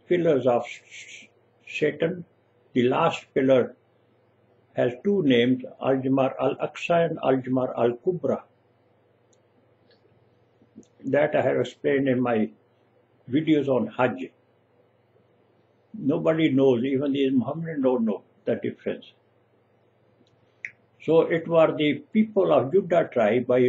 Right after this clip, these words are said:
replacing the Judah tribal identity with the Jew outwardly, that they renounced or forsake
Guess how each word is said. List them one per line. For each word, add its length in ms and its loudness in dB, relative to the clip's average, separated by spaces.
replacing 800 0
the 260 2
Judah 540 0
tribal 460 0
identity 580 -2
with 180 2
the 120 2
Jew 560 -4
outwardly, 760 2
that 380 4
they 160 4
renounced 840 0
or 280 0
forsake 920 0